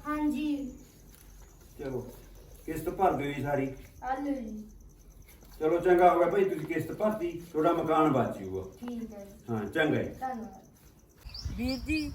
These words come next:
Speaker 3: ਤੁਸੀਂ ਆਪਣੀ ਜੇਬ ਚੋਂ ਕਿਸ਼ਤ ਭਰਨੀ ਸੀ ਤੇ ਤੁਸੀਂ ਭਰਾਉਣੀ ਸੀ, ਤੇ ਤੁਸੀਂ ਬੱਚੇ ਨੂੰ ਕਾਹਤੋਂ ਭੱਜ ਦੌੜ ਚ ਪਾਇਆ? ਮੈਨੂੰ ਇਹ ਨਹੀਂ ਸਮਝ ਲੱਗੀ।
Speaker 2: ਇਹ ਤੈਨੂੰ ਕੀ ਸਮਝ ਲੱਗੇ? ਬੱਚੇ ਦੀ ਕਿਸ਼ਤ ਤਾਂ ਮੈਂ ਆਪ ਵੀ ਭਰ ਸਕਦਾ ਸੀ,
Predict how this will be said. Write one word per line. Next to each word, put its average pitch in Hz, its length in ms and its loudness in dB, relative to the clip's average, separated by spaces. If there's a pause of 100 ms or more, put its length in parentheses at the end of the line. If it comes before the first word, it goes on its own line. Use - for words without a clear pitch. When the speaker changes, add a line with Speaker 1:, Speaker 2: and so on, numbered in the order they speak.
(340)
Speaker 3:
ਤੁਸੀਂ 294 220 -4
ਆਪਣੀ 294 320 0
ਜੇਬ 269 300 -2
ਚੋਂ 349 120 -6
ਕਿਸ਼ਤ 302 260 -6
ਭਰਨੀ 269 380 -2
ਸੀ 233 200 -8 (300)
ਤੇ 285 60 -8
ਤੁਸੀਂ 311 320 -4
ਭਰਾਉਣੀ 294 360 -2
ਸੀ, 202 180 -8 (260)
ਤੇ 269 60 -4
ਤੁਸੀਂ 320 220 -4
ਬੱਚੇ 277 280 -4
ਨੂੰ 302 100 -2
ਕਾਹਤੋਂ 302 240 -4
ਭੱਜ 330 220 -2
ਦੌੜ 247 240 2
ਚ 240 100 -6
ਪਾਇਆ? 226 400 0
ਮੈਨੂੰ 240 300 -4
ਇਹ 294 120 -4
ਨਹੀਂ 262 100 -2
ਸਮਝ 185 260 -8
ਲੱਗੀ। 185 320 -10 (400)
Speaker 2:
ਇਹ 196 220 -2
ਤੈਨੂੰ 208 260 0
ਕੀ 180 220 -2
ਸਮਝ 196 260 4
ਲੱਗੇ? 151 360 -4 (260)
ਬੱਚੇ 196 260 2
ਦੀ 214 100 2
ਕਿਸ਼ਤ 208 360 0
ਤਾਂ 214 120 6
ਮੈਂ 208 160 2
ਆਪ 202 160 4
ਵੀ 233 120 2
ਭਰ 240 220 8
ਸਕਦਾ 196 380 -2
ਸੀ, 190 180 -6